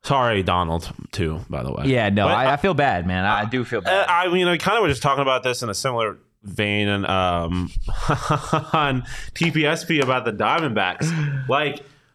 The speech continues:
Speaker 1: I think the Diamond-, like, I'm not picking the Diamondbacks to win this series against the Dodgers. The Dodgers are a better team, but at the end of the day, like, I think it is possible.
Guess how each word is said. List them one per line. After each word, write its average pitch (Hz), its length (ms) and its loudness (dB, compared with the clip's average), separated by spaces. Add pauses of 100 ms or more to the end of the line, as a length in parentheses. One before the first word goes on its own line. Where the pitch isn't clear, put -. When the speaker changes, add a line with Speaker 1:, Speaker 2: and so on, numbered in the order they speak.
(380)
Speaker 1:
I 165 160 2
think 190 200 2
the 185 80 2
Diamond-, 175 380 2
like, 143 160 2
I'm 147 320 2
not 165 280 2
picking 147 320 2
the 131 80 2
Diamondbacks 113 560 0
to 107 80 0
win 95 300 2
this 101 220 0
series 95 380 0
against 95 400 -2
the 90 80 -2
Dodgers. 87 500 -2
The 92 60 -12
Dodgers 101 320 0
are 98 100 0
a 92 60 -2
better 90 260 -2
team, 92 420 -4
but 87 100 -6
at 85 60 -6
the 95 100 -2
end 110 100 -2
of 92 100 -6
the 95 60 -2
day, 90 100 -2
like, 85 100 -8 (100)
I 98 160 0
think 110 240 -2
it 98 80 2
is 110 120 2
possible. - 600 -4